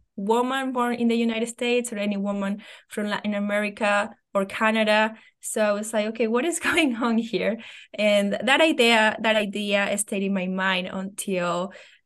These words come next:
um, during the pandemic in twenty twenty, that, you know, we were all, all in isolation and we were,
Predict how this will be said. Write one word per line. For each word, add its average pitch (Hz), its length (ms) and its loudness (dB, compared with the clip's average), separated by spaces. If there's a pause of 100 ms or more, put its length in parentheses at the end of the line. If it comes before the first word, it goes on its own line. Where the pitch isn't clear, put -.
um, 180 380 -2
during 190 500 0
the 190 140 -2
pandemic 226 640 2
in 214 100 2
twenty 214 300 -2
twenty, 254 440 -4
that, 185 300 -4
you 262 120 0
know, 220 120 6
we 220 140 4
were 214 220 6
all, 202 300 6 (220)
all 220 200 6
in 208 140 0
isolation 196 760 -2
and 180 200 -4
we 180 220 2
were, 190 300 0